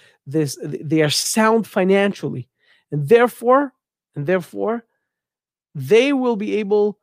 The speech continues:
if they need forbearance, the banks will naturally work with them in a way, but it won't be in a special servicing type of a category. It will be in a refi category, call it whatever you want, but it's not gonna be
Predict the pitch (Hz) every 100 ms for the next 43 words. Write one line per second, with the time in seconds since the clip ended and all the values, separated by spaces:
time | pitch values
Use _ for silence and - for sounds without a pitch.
0 | _ _ 240 208 - 262 254 269 240 -
1 | 240 185 214 165 139 143 - - 147 135
2 | 202 247 269 202 - - - 175 170 202
3 | 254 254 - 180 165 156 175 196 _ _
4 | _ _ _ _ _ - 156 190 262 -
5 | 226 208 202 185 190 254 247 202 208 -
6 | _ 156 175 185 170 233 269 233 240 208
7 | 185 - - 220 - 196 - 202 180 170
8 | 175 165 - 175 160 151 147 - 208 180
9 | 156 165 165 190 190 247 233 208 180 -
10 | _ _ 151 214 185 - 190 185 180 190
11 | 170 165 160 165 160 - 262 254 220 208
12 | 202 180 175 165 165 156 131 156 156 -
13 | 214 233 233 214 180 190 180